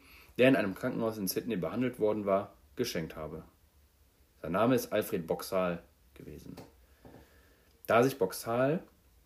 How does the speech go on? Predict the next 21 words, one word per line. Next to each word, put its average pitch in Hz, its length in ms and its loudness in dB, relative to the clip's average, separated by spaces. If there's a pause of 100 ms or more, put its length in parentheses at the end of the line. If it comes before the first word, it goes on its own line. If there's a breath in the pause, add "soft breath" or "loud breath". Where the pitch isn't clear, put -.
(720)
zunächst 98 340 -2
nicht 95 160 -10
auffinden 139 380 2
ließ, 165 420 0 (420)
vermutete 107 380 -6
die 104 60 -10
Polizei, 101 760 0
dass 92 120 -2
es 95 80 -2
sich 90 80 -6
um 95 80 -4
den 87 120 -2
Toten, 120 560 -2
dass 95 140 -2
es 92 100 -6
sich 98 140 -10
um - 60 -6
den 101 120 -4
Toten 90 300 -2
handeln 78 240 -8
müsste, - 360 -12